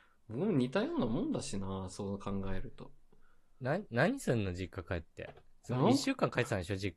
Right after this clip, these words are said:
Speaker 2: 家。
Speaker 1: そう、一週間帰ってた。だからさ、
Speaker 2: うん。
Speaker 1: な、なんて言うんだろうな。で、前提条件として、
Speaker 2: うん。
Speaker 1: ま、まず、あの、Wi-Fiが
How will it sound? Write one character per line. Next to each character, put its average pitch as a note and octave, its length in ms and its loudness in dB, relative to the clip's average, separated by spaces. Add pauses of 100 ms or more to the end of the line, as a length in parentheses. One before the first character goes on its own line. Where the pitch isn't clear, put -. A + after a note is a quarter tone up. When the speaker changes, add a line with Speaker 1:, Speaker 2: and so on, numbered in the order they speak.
Speaker 2:
家。 E2 220 -4 (220)
Speaker 1:
そ B2+ 140 4
う、 B2 40 8
一 A#2 80 0
週 D3 180 0
間 A#2+ 140 2
帰 A2+ 100 -2
っ G#2+ 60 2
て - 120 -12
た。 - 180 -8 (840)
だ D#3 80 -2
か D#3 120 2
ら A2+ 100 2
さ、 G#2+ 160 -2
Speaker 2:
う G2 600 -2
ん。 - 20 -2
Speaker 1:
な、 F3+ 260 2
な E3+ 160 2
ん - 20 0
て D#4 100 -6
言 C#3 80 6
う - 20 6
ん - 20 6
だ A#2 100 6
ろ G#2+ 100 2
う - 40 0
な。 G2+ 180 0
で、 A2 600 8
前 C#3 120 2
提 F3+ 220 2
条 G#3 140 0
件 B2+ 200 2
と G#2 120 -6
し - 120 -6
て、 G2+ 420 -2 (840)
Speaker 2:
う B2+ 80 0
ん。 A#2+ 340 2 (120)
Speaker 1:
ま、 B2 120 0
ま - 20 6
ず、 A#2+ 460 2 (420)
あ - 140 2
の、 G#2+ 320 2
Wi-Fi G#3 540 8
が F3+ 480 8